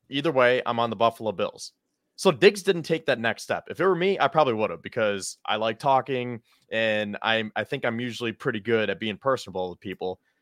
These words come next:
but not everyone is like that. So Stef-, Stefon Diggs is very good at saying enough,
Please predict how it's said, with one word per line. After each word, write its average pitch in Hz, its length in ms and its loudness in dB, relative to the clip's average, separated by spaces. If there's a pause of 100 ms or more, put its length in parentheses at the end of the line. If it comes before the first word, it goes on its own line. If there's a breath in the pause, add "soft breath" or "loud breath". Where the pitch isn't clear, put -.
(380)
but 156 320 10 (180)
not 147 260 4
everyone 139 360 4
is 107 120 -4
like 175 240 0
that. - 200 -8 (320)
So - 340 2
Stef-, - 380 -6 (100)
Stefon 180 400 2
Diggs 117 440 0
is 113 180 -4
very 135 320 2
good 120 280 2
at 101 200 -2
saying 160 320 -2
enough, 151 440 2